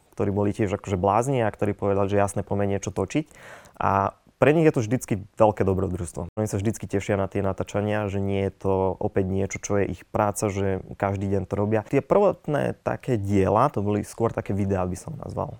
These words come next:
A kedy cieľom bolo naučiť sa konkrétne niečo, hej, že ideme sa učiť teraz nejaké praktické efekty alebo vizuálne efekty. A povedal by som, že tie tri posledné diela, čo sme robili, že sú také, že filmy. Z toho hľadiska teda, že to bol náš nejaký koncept, že sme z toho spravili, e,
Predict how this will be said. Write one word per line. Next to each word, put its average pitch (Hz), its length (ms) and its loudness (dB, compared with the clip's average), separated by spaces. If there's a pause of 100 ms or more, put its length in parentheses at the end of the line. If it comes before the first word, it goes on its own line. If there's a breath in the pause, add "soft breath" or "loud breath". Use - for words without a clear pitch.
(140)
A 98 240 -4
kedy 104 480 0
cieľom 117 400 4
bolo 110 160 4
naučiť 101 480 0
sa 98 160 0 (160)
konkrétne 107 480 0
niečo, 95 320 -4
hej, 98 160 -4
že 98 160 -2
ideme 98 160 -2
sa - 80 -4
učiť - 240 -4
teraz - 160 -2
nejaké 104 160 -4
praktické - 560 -2
efekty - 320 -6
alebo 95 320 -2
vizuálne 110 480 0
efekty. - 400 -8 (160 loud breath)
A - 80 -10
povedal 110 320 6
by 107 80 4
som, 113 160 -2
že 104 160 -4
tie 110 160 0 (240)
tri 120 160 4
posledné 123 800 0
diela, 104 400 2
čo - 80 -8
sme 123 160 -2
robili, 131 320 0
že 107 240 0
sú 101 560 -2 (160)
také, 92 160 -4
že 98 80 -2
filmy. 107 480 0 (160)
Z - 160 -6
toho 110 80 4
hľadiska 104 320 2
teda, 101 240 0
že 101 80 -6
to - 80 -2
bol 95 160 0
náš 95 400 -4
nejaký 92 240 -6
koncept, 120 480 0
že 95 160 -6
sme 98 80 -4
z - 80 -8
toho 95 160 -4
spravili, 92 480 -2
e, - 40 -20